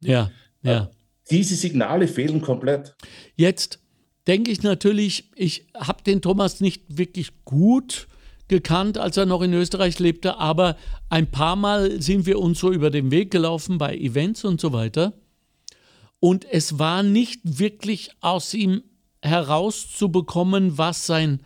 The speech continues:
Speaker 1: Zaubertrank ist, wenn man mit Asterix redet, oder
Speaker 2: Mhm.
Speaker 1: seine Motivation, sein Mantra, sondern man hatte so den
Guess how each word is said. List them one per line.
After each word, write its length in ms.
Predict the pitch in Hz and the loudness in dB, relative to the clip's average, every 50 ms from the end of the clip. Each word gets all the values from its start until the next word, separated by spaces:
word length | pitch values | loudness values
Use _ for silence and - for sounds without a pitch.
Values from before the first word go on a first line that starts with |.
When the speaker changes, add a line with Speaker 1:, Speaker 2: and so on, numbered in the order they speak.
| _ _ _ _ _ _ | _ _ _ _ _ _
Speaker 1:
Zaubertrank 760 | - - 120 113 127 156 185 165 - - 156 165 160 156 147 - | -6 -2 -2 0 0 2 0 0 0 -2 -2 0 0 0 -2 -2
ist, 400 | - 160 160 156 - - - 139 | -2 -2 -2 -2 -4 -6 -4 -2
wenn 140 | 143 143 147 | 0 0 2
man 220 | 147 147 147 147 | 2 2 2 2
mit 240 | 143 139 - - - | 0 0 -2 -4 -4
Asterix 680 | 151 139 131 - - 165 147 131 143 131 - - - | -4 -2 -2 -2 -4 -4 -4 -4 -4 -6 -6 -6 -2
redet, 420 | 139 135 139 135 139 139 135 - - | -2 -2 0 0 0 -2 -4 -6 -4
oder 300 | 135 131 135 135 135 123 - - - | -4 -2 0 0 0 -2 -4 -6 -4
Speaker 2:
Mhm. 200 | 240 254 254 - - 165 143 131 | -4 -4 -4 -6 -8 -8 -8 -4
Speaker 1:
seine 340 | - 156 151 151 156 156 | 0 0 2 2 2 2
Motivation, 880 | 147 151 156 156 151 - 175 160 139 151 143 - - 170 175 190 190 170 | 2 2 2 2 2 0 0 0 0 -2 -2 -2 0 0 2 2 2 2
sein 240 | 151 147 139 135 | 2 2 2 2
Mantra, 840 | 131 131 131 131 131 143 160 190 196 196 185 208 202 208 214 220 214 - - - - - - - 127 120 - _ | 2 2 2 2 0 2 0 0 0 -2 -4 -4 -2 -2 -2 -2 -4 -8 -14 -20 -20 -20 -20 -20 -20 -20 -10 _
sondern 800 | 165 135 131 160 170 175 180 175 185 180 180 180 175 165 160 - _ _ _ _ _ _ _ - - 175 156 185 - _ | -6 -2 0 2 2 2 2 2 2 2 2 2 0 -2 -2 -6 _ _ _ _ _ _ _ -10 -6 -4 -4 -4 -4 _
man 240 | - 147 147 127 113 | 0 0 0 0 0
hatte 240 | 170 - - - 214 | -2 -4 -4 -4 -4
so 160 | 180 202 196 | -2 -2 0
den 260 | 170 180 185 190 | 0 0 0 -2